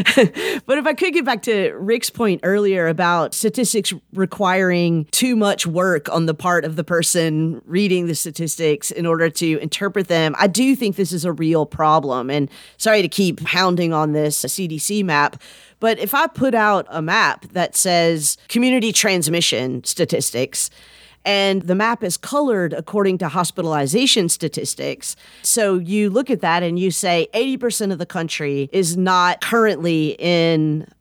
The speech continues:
a high transmission area. You've just misunderstood the statistics that you've looked at. You've looked at the title of the image and you've said,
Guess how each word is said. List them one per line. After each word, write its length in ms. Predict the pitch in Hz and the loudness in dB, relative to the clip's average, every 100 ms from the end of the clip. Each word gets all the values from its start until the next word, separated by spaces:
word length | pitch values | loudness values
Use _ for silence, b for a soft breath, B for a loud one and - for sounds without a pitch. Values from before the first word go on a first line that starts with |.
| - | 0
a 100 | 165 | 0
high 380 | - 196 185 175 | 0 0 2 2
transmission 920 | - 175 165 156 160 - 160 143 139 | 0 0 -2 -2 -2 -2 0 0 -2
area. 580 | 151 175 160 110 76 78 b b b b | 2 2 2 0 -6 -14 b b b b
You've 400 | 220 302 330 233 | 0 2 0 -2
just 340 | - 359 - | -2 0 0
misunderstood 1040 | 254 254 262 226 185 185 - 311 240 165 156 | 0 0 0 0 0 -2 -2 0 0 -2 -2
the 140 | 190 | -2
statistics 580 | - 220 220 - 160 - | -2 -2 -2 -2 -6 -2
that 200 | 175 113 | 0 0
you've 180 | 170 165 | 0 0
looked 220 | 285 - | 0 2
at. 100 | 208 | 2
You've 220 | 226 190 | 2 0
looked 160 | 302 254 | 0 2
at 180 | 214 196 | 0 0
the 80 | |
title 640 | 196 - 233 277 262 220 202 | -6 -4 -2 0 0 0 0
of 180 | 180 160 | 0 0
the 160 | 180 - | 0 0
image 480 | 190 135 139 - 185 - | 0 0 -2 -4 -6 -4
and 640 | 185 185 180 175 175 170 156 | 0 2 2 2 0 -2 -2
you've 220 | 208 190 | -2 0
said, 540 | - 196 180 170 160 | 0 2 2 0 -2